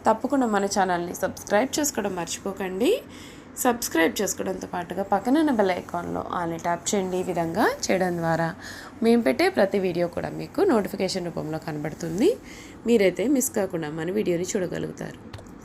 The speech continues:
మీ స్నేహితుల్లో కానీ కుటుంబ సభ్యులలో కానీ మేషరాశి వారు ఉన్నట్లయితే కనుక తప్పకుండా ఈ వీడియోని వారితో షేర్ చేయండి. మీరిచ్చే ఒక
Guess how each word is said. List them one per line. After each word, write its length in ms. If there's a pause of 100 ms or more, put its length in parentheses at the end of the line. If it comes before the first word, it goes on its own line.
(400)
మీ 80 (100)
స్నేహితుల్లో 540 (120)
కానీ 260 (440)
కుటుంబ 300 (140)
సభ్యులలో 500 (120)
కానీ 280 (1160)
మేషరాశి 580
వారు 180 (160)
ఉన్నట్లయితే 600
కనుక 260 (260)
తప్పకుండా 540 (220)
ఈ 40 (100)
వీడియోని 440
వారితో 340 (520)
షేర్ 340
చేయండి. 460 (1800)
మీరిచ్చే 440 (380)
ఒక 140